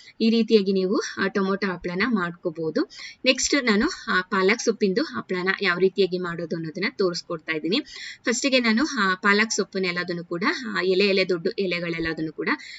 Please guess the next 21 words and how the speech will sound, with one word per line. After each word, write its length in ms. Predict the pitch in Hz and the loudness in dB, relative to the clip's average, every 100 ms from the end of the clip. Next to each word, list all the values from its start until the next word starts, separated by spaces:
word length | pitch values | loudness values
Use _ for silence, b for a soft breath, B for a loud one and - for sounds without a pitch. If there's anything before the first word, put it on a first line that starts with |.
| B B | B B
ನೀಟಾಗಿ 480 | 294 320 247 226 359 | 6 6 6 4 2
ಸೋಸಿ 480 | - 214 220 254 | 4 2 2 -2
ತಗೋತಾ 360 | 233 190 202 208 | -4 -2 -2 0
ಇದ್ದೀನಿ. 280 | 180 170 214 | -2 0 -2
ಹ್ಮ್, 340 | 330 208 202 | -2 -2 0
ಕಡ್ಡಿ 300 | 202 226 277 | 4 4 6
ಅಂತದೇನ್ 500 | 262 240 226 202 196 | 4 4 2 2 2
ಬೇಡ, 260 | 180 170 170 214 | 0 0 2 2
ಎಲೆ 220 | 202 175 | 2 2
ಎಲೆ 200 | 196 196 | 2 2
ಅಂತದನ್ನ 440 | 185 180 180 175 202 - B B - | -2 -4 -6 -2 -2 -2 B B 2
ನೀಟಾಗಿ, 580 | 233 240 220 214 311 - 202 | 2 4 2 2 -2 -6 -6
ಆ, 40 | |
ಸೋಸ್ಕೊಂಡ್ 500 | 196 196 - 190 190 | -2 -4 -4 -6 -4
ತಗೊಳ್ಳಿ. 420 | 202 175 175 320 - B B - | -4 -2 0 -2 -4 B B 0
ಇವಾಗ 260 | 226 226 220 | 4 6 6
ನಾನು 380 | 202 247 - | 4 2 0
ಸೊಪ್ಪನ್ನ 340 | - 226 247 247 | 2 2 2 0
ನೀಟಾಗಿ 400 | 254 214 202 190 226 | 2 2 2 0 0
ತೊಳ್ಕೊಬೇಕಾಗತ್ತೆ 800 | 247 180 170 220 196 185 175 175 175 | 0 0 0 0 0 -2 -6 -6 -6
ಫಸ್ಟು. 400 | 170 - - | -6 -6 0